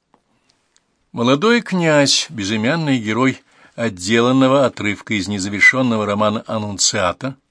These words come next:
из итальянской жизни тысяча восемьсот двадцатых годов, над которым Гоголь работал в тысяча восемьсот тридцать восьмом тридцать девятом годах. Отпрыск древней фамилии римских вельмож, князь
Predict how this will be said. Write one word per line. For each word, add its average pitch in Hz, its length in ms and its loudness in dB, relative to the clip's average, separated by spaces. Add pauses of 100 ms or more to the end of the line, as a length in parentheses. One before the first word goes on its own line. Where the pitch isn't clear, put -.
(200)
из 113 200 -6
итальянской 107 720 -2
жизни 151 480 -6 (420)
тысяча 170 440 -4
восемьсот 123 520 -2
двадцатых 104 540 -4
годов, 90 480 -8 (500)
над 113 160 -8
которым 101 340 -6
Гоголь 98 320 -4
работал 95 380 -4
в - 80 -14
тысяча - 360 -6
восемьсот - 480 -8
тридцать - 340 -10
восьмом 156 420 -4 (320)
тридцать 131 320 -6
девятом 104 300 -6
годах. - 400 -12 (1500)
Отпрыск 190 540 2
древней 175 440 2
фамилии 165 580 2
римских 147 440 -2
вельмож, 139 500 2 (800)
князь 180 680 0